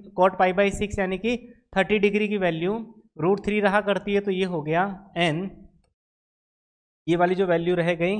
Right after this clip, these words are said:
n की वैल्यू वो किसके equivalent हो गई, n is less than pi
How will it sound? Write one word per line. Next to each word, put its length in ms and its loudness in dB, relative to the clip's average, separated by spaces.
n 180 -4
की 80 -2
वैल्यू 360 -2
वो 80 -8
किसके 360 -6
equivalent 420 -4
हो 80 -4
गई, 180 -2
n 240 2
is 220 0
less 380 2
than 280 -2
pi 160 4